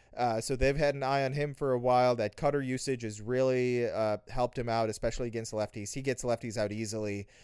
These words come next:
uh, right now, and I think, uh, they, they like him enough that they think they can use the two-seamer more against lefties, and also the, the combination of those weapons, they have a way, in their eyes, they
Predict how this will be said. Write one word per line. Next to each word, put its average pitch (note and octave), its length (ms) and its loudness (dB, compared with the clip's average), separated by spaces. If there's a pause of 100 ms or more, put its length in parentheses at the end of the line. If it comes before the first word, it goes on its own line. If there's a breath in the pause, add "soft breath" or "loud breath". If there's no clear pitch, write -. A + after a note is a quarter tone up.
(160 soft breath)
uh, G2+ 220 -2
right G#2 280 -4
now, A2 540 -2
and A2 200 -8
I A2+ 80 -2
think, A#2+ 340 -6
uh, A2 220 0 (180)
they, B2 220 -2
they A2+ 160 -2
like C3 420 0
him D#3 100 -2
enough B2 440 -2
that G#2+ 260 0
they G#2+ 100 -4
think A#2 280 -10
they A2+ 180 -2
can G#2+ 320 -10
use A#2+ 220 -6
the A2+ 80 -8
two-seamer D#3 760 -2
more C#3 380 2
against C3 360 -4
lefties, C3+ 460 -4
and A#2 80 -4
also C3 460 -2
the, A#2 260 -2
the A#2 80 -12
combination B2+ 560 -4
of A#2+ 80 -2
those A2+ 220 -2
weapons, A#2 360 -4
they G#2+ 140 -6
have A2+ 220 -2
a A2+ 40 0
way, A2 380 -2 (380 soft breath)
in C3 140 -6
their C3+ 440 6
eyes, A#2 320 0
they A#2+ 140 -2